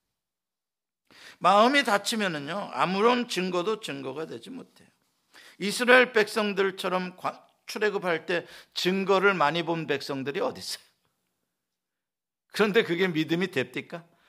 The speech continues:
하나님이 살아계시고 우리와 함께 임재하신다는 믿음으로 됩니까? 안 됩니까? 안 되잖아요. 희한하죠. 홍해가 갈라졌고 만나를 먹었고 그 어마어마한 것들을 다 봤는데도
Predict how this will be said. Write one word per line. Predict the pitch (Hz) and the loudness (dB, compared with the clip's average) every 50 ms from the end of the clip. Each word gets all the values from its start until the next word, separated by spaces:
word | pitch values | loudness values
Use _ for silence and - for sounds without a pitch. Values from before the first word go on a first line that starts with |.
| _ _ | _ _
하나님이 | - - - 226 220 220 208 202 208 196 | -10 -4 2 4 4 4 6 4 2 0
살아계시고 | - - - - 262 247 226 214 190 175 - 196 175 190 | 0 -2 0 4 6 6 6 6 4 2 0 0 0 2
우리와 | 185 180 190 190 208 202 190 | 2 4 6 6 6 6 6
함께 | 190 185 180 - 185 | 4 0 0 2 2
임재하신다는 | 175 170 185 202 196 190 208 202 185 180 180 - 175 170 160 165 156 165 160 139 | 2 2 2 0 0 2 4 6 6 4 4 0 -2 0 2 2 2 0 -2 -2
믿음으로 | 139 147 135 160 156 156 160 170 147 135 - - - _ | -4 -4 -4 -4 -4 -2 0 0 -2 -2 -6 -16 -20 _
됩니까? | - 135 127 123 - - 127 123 - 151 | -8 -8 -8 -8 -8 -12 -14 -10 -8 -8
안 | 139 113 98 | -8 -8 -8
됩니까? | 92 90 _ - 67 - _ - 101 _ _ _ _ _ _ _ _ _ _ _ _ _ _ _ _ _ _ _ _ _ _ _ - | -12 -14 _ -18 -20 -20 _ -20 -20 _ _ _ _ _ _ _ _ _ _ _ _ _ _ _ _ _ _ _ _ _ _ _ -14
안 | - 180 185 127 | -10 -10 -10 -8
되잖아요. | - - - - - - - - - - - - _ _ _ _ _ _ | -10 -12 -14 -14 -14 -16 -16 -18 -20 -20 -20 -20 _ _ _ _ _ _
희한하죠. | - - - - - - - - - 131 120 - - - - - - - _ _ _ _ _ _ _ _ - _ _ - - - | -12 -10 -8 -6 -4 -4 -4 -2 -2 -4 -6 -8 -10 -14 -16 -18 -18 -20 _ _ _ _ _ _ _ _ -20 _ _ -6 -2 2
홍해가 | 285 240 247 247 220 214 208 - | 4 8 8 8 8 8 4 2
갈라졌고 | 151 165 160 160 165 160 139 147 135 113 - 127 117 104 - _ _ _ _ _ _ _ _ _ | 2 0 2 4 4 2 2 0 -4 -6 -8 -12 -12 -12 -14 _ _ _ _ _ _ _ _ _
만나를 | - - 156 160 190 214 208 208 208 202 196 190 | -4 2 4 4 4 6 8 8 8 8 6 4
먹었고 | 175 160 151 135 156 156 - - - 135 120 107 107 _ _ _ _ _ _ _ _ _ _ _ _ _ _ | 2 0 0 0 0 -2 -2 -4 -8 -10 -10 -10 -12 _ _ _ _ _ _ _ _ _ _ _ _ _ _
그 | - 196 277 | 2 4 4
어마어마한 | 339 - 165 185 220 254 302 330 330 339 403 440 415 453 440 427 440 494 508 508 | 4 6 4 4 6 6 8 10 10 10 10 8 8 6 6 6 4 2 -2 -4
것들을 | 480 370 339 - - 320 320 349 339 339 - | -4 -4 -4 -4 -4 -2 0 0 0 0 0
다 | - 269 302 320 320 | 2 4 4 4 2
봤는데도 | - - 165 185 202 214 233 254 277 262 269 269 240 339 339 349 - - | 0 0 0 0 0 0 -2 -4 -4 -4 -6 -6 -4 -4 -4 -4 -6 -8